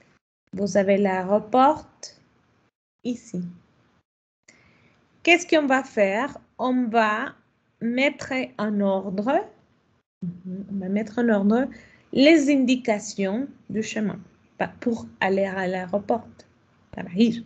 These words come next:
pour aller à l'aéroport. Ok? Donc, quel est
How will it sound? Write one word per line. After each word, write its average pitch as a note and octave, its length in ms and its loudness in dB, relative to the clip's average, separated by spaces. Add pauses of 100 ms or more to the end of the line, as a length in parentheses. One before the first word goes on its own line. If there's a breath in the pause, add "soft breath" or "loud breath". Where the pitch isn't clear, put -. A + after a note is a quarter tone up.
(100)
pour G3+ 320 0
aller F#3+ 340 0 (200)
à G3+ 80 -8
l'aéroport. F3+ 500 -8 (580)
Ok? - 140 -10 (800 loud breath)
Donc, G3+ 500 4 (360)
quel G4+ 260 8
est G4+ 320 4